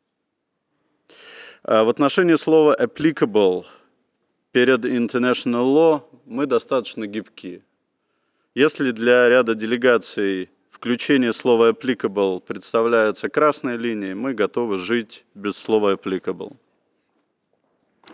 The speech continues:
В отношении формулировки «due diligence». Как и многие делегации, мы предпочли бы снять данную формулировку,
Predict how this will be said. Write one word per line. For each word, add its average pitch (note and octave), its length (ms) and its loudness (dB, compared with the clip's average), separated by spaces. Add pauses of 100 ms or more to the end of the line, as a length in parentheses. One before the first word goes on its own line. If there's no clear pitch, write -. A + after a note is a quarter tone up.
(640)
В A2 80 -4
отношении D#3 760 4 (340)
формулировки C#3+ 640 0
«due C3 280 -4
diligence». G2 960 -10 (140)
Как D3 260 0
и - 20 2
многие D3+ 460 4
делегации, B2 840 2
мы B2 220 0
предпочли B2 640 -4
бы A#2 140 -4
снять A2+ 420 -6
данную G#2+ 400 -4
формулировку, A2+ 880 -6